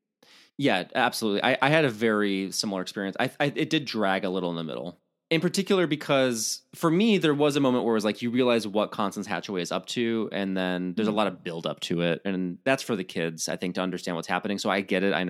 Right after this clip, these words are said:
Speaker 1: I don't think that's a mistake, but I think as an adult watching it, you're kind of like, "Okay, okay, move on." <laughs> Like, I get it. I get what's
Speaker 2: Yeah.
Speaker 1: happening. So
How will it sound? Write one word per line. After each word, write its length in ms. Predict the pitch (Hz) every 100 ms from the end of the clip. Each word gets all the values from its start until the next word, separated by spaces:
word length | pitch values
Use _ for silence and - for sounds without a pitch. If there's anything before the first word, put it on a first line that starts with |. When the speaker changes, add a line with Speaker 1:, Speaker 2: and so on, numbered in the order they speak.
| -
Speaker 1:
I 60 | 113
don't 100 | 113
think 120 | 107
that's 140 | 113
a 40 | 92
mistake, 560 | 87 - 82 104 - _ _ _ _ _ _
but 100 | 120
I 40 | 110
think 160 | 117
as 80 | 107
an 60 | 98
adult 280 | 90 90
watching 340 | 85 87 - 87
it, 240 | 82 - _ -
you're 160 | 101
kind 160 | 98 92
of 60 | 92
like, 120 | 98
"Okay, 280 | 170 170 117
okay, 260 | 104 95 85
move 160 | 90
on." 200 | 82 92 - -
<laughs> 160 | - 135
Like, 120 | 120
I 40 |
get 200 | 120 104
it. 100 | 92
I 80 | 92
get 140 | 165 226
what's 100 | 180
Speaker 2:
Yeah. 60 |
Speaker 1:
happening. 320 | 80 - - 98
So 320 | - 85